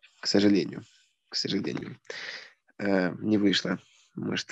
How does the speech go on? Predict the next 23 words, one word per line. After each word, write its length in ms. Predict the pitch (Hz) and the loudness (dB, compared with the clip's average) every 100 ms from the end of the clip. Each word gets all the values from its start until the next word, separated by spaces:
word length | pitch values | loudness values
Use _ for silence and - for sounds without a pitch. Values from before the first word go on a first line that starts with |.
| - | -8
в 40 | 185 | -2
другой 280 | - 110 | 4 4
раз 220 | 101 101 - | 4 2 0
выйдет 280 | 98 - | -2 -4
показать 420 | - - 98 98 - | -6 -4 0 0 0
тоже 240 | 95 104 | -2 0
это. 220 | 104 - 117 _ - _ _ - _ _ - - | 0 -4 -6 _ -20 _ _ -20 _ _ -12 4
Коронавирус, 640 | 104 104 107 113 104 - | 6 8 8 8 6 2
он 220 | 101 104 - - - | 0 -2 -14 -20 -10
такой 300 | - - - | -6 0 0
интересный, 560 | 107 104 104 - - - | 4 6 6 2 -6 -6
приносит 400 | - 107 104 - | 0 0 2 2
некоторые 340 | 107 - - 107 | 0 0 2 6
неудобства 500 | 104 107 107 101 104 | 6 6 4 4 2
в 40 | |
нашу 240 | 107 - 101 | 2 2 2
жизнь 260 | 107 104 - - - - - - - - | 2 0 -6 -6 -6 -8 -10 -12 -16 4
и 400 | 120 107 101 104 _ - _ - | 8 10 10 4 _ -20 _ 4
нововведения, 760 | 107 107 104 110 107 107 104 | 8 10 10 10 10 12 10
скажем 340 | 98 104 101 101 | 8 6 6 6
так. 300 | 98 104 - _ _ - - - - - - _ _ | 6 6 2 _ _ -16 -14 -14 -16 -18 -20 _ _
А, 460 | - 120 120 113 92 - | 4 8 8 8 4 -2
хорошо. 460 | - 120 - 95 | 4 6 6 4